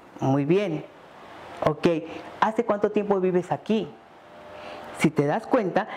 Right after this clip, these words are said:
estamos haciendo uso de los signos de interrogación. ¿Por qué? Porque es importante, cuando tú realizas pregunta, requieres información de un lugar o de la persona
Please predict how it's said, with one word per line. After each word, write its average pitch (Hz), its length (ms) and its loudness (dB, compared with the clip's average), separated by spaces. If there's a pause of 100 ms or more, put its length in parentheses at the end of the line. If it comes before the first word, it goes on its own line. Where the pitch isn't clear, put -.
(120)
estamos 302 400 0
haciendo 196 540 2
uso 226 460 0 (200)
de 180 120 2
los 165 100 -2
signos 240 320 2
de 175 80 0
interrogación. 156 760 -2 (760)
¿Por 220 240 4
qué? 285 260 2 (340)
Porque 208 260 2
es 302 100 0
importante, 220 720 0
cuando 170 400 0
tú - 100 2
realizas 208 380 0
pregunta, 185 500 0 (300)
requieres 233 520 2
información 175 840 0 (760)
de 175 180 4
un 302 540 2
lugar 214 540 2 (160)
o 180 120 2
de 165 120 0
la 147 140 -6
persona 170 480 -4